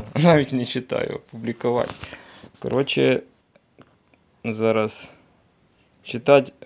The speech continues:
читать безкоштовно. А, треба встановити Гу-, Google Play.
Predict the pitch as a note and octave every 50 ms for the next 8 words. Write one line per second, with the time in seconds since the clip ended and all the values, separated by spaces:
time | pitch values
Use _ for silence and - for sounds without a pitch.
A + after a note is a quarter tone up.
0 | - - - - C3 B2 - B2+ B2 A2+ A2+ A2+ A2+ - - A2+ G#2+ - - -
1 | B2 A2 G#2+ G#2+ G#2+ A2+ B2+ B2+ B2 B2 A#2+ A#2 A#2 - A#2+ A#2+ A#2+ B2 A#2+ A#2
2 | - - A#2 A#2 A#2+ A#2+ A#2 - A2+ A2 - - G#2+ A2+ A#2 A2+ G#2+ - - -
3 | A2 A#2 A#2 A#2 A#2 A2+ A2 G#2+ G#2 - A2 G#2+ A2 A2 B2+ D3 D#3+